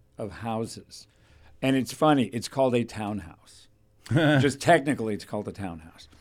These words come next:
Speaker 2: You wonder
Speaker 1: And
Speaker 2: for
Speaker 1: that's it.
Speaker 2: eighty million, does that include utilities?
Speaker 1: Yeah, what else is involved in that? Yeah, do you, do you get a, a, are there elevators? You
Speaker 2: Is
Speaker 1: know,
Speaker 2: there a
Speaker 1: what's
Speaker 2: septic tank?
Speaker 1: Yeah, <laughs> well, what, what are the amenities? Other than the Turlets. But when you look at it, twenty-five total rooms.
Speaker 2: It has to have a dumbwaiter.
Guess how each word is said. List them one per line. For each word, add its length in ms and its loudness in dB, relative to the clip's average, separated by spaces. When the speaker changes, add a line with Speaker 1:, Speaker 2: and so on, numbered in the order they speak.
Speaker 2:
You 120 0
wonder 200 4
Speaker 1:
And 80 -2
Speaker 2:
for 160 4
Speaker 1:
that's 160 2
it. 60 -4
Speaker 2:
eighty 260 0
million, 340 -2
does 100 -4
that 140 0
include 340 -2
utilities? 600 -6
Speaker 1:
Yeah, 160 6
what 220 6
else 220 4
is 160 -2
involved 440 2
in 100 0
that? 220 -8
Yeah, 220 -8
do 100 -10
you, 220 -4
do 120 -6
you 140 0
get 240 2
a, 280 2
a, 240 -4
are 200 8
there 180 6
elevators? 680 0
You 40 -4
Speaker 2:
Is 60 0
Speaker 1:
know, 60 0
Speaker 2:
there 80 -2
a 40 2
Speaker 1:
what's 100 -2
Speaker 2:
septic 460 -8
tank? 300 -8
Speaker 1:
Yeah, 320 -4
<laughs> 80 -14
well, 180 0
what, 360 0
what 200 4
are 120 4
the 160 6
amenities? 720 0
Other 240 -2
than 220 -4
the 100 -4
Turlets. 600 -8
But 200 -4
when 160 0
you 120 2
look 220 4
at 140 4
it, 100 -4
twenty-five 560 -2
total 560 -2
rooms. 640 -2
Speaker 2:
It 60 -8
has 140 -4
to 60 -2
have 80 -2
a 60 -4
dumbwaiter. 720 -8